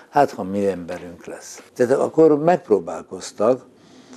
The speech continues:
eh, sok mindennel. Például, hogy finoman, de azért érthetően, hogy segítenek lakásszerzésbe, segítenek, hogy dolgozhatok a filmgyárba, de én plusz,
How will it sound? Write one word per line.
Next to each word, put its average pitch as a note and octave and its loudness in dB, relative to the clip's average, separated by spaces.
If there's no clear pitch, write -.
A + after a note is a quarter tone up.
eh, E2+ -8
sok - 2
mindennel. C#2 -14
Például, E2 0
hogy F2 -12
finoman, C3+ 4
de C#3 4
azért C3+ 4
érthetően, G2 2
hogy G#2 -2
segítenek G2 -2
lakásszerzésbe, F#2+ -6
segítenek, F#2+ -4
hogy A2+ 2
dolgozhatok A2 2
a B2 4
filmgyárba, G2+ -2
de G#2+ 4
én G#2+ 2
plusz, - 0